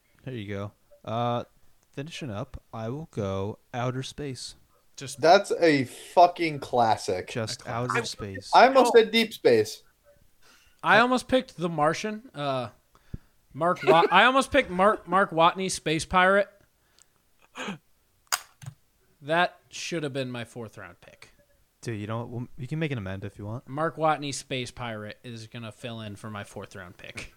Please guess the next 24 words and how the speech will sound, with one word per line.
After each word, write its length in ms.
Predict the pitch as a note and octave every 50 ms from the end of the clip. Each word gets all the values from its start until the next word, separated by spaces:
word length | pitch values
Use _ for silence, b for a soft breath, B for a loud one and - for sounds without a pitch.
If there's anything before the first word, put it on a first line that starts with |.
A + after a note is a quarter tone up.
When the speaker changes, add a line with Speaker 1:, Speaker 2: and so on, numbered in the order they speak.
| - -
Speaker 3:
What's 220 | D3+ F#3+ A#2+ A2+
Speaker 1:
There 80 | G2+ F#2+
we 80 | G#2 -
Speaker 3:
the 60 | -
Speaker 1:
go. 60 | -
Speaker 3:
addendum 680 | - G2+ A2 G2+ C3 C3 C3+ C3+ B2+ A#2 G#2+ G#2 G2+ G2+
for 220 | G2 - - A#2 A2
this, 420 | G#2 G#2+ G#2+ - - - - - _ _ -
this 180 | A2+ G#2+ -
plunge 380 | - - - A2 G#2 G2+ - _
picks? 480 | - A2 G2 F#2+ - - - - - - _ _ - - _ _ -
Speaker 2:
What? 140 | C3+ C3+ D#3
Speaker 3:
What 100 | G#3 A#3+
is, 180 | C4 A#3 -
uh, 220 | - D#3 D#3 - - A2+ - -
collectively? 680 | G3 F3+ F#3+ G3 G3 - G#3+ G3+ G3+ G#3+ G#3+ G#3+ G3+ F#3
What, 360 | D#3 C#3 D3+ F3 F#3 - C#3
you 120 | D3 D#3+ F#3
not 220 | G3+ G#3+ G#3+ G3
know 80 | F#3+ F#3
what 120 | F3+ F#3
an 120 | F3+ E3+
addendum 520 | D3 A#2 G#2+ G#2+ A#2 A2+ A2+ A2+ B2+ B2+ B2+
is? 360 | B2+ B2+ C3 B2 - - -